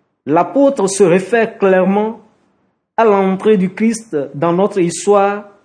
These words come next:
et au don du salut qu'apporte sa venue. Dans les derniers mots de ce passage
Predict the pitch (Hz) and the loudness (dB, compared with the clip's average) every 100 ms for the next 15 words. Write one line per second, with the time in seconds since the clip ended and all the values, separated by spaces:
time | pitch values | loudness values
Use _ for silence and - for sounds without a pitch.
0 | _ _ _ _ _ 214 220 185 156 208 | _ _ _ _ _ 2 4 4 4 2
1 | 220 185 190 - 170 180 196 202 202 _ | 2 0 -4 -2 0 0 -2 -6 -12 _
2 | _ - 165 165 190 180 185 - 180 147 | _ -4 -4 -2 -2 -2 -4 -4 -4 -2
3 | 135 135 123 - _ _ _ _ _ _ | -2 -4 -8 -16 _ _ _ _ _ _
4 | _ _ _ _ _ - 196 202 160 180 | _ _ _ _ _ -2 0 0 2 2
5 | 185 190 185 190 196 196 - 143 160 202 | 2 2 2 2 2 0 -4 -6 0 0
6 | 196 165 - 202 202 | 2 0 0 0 0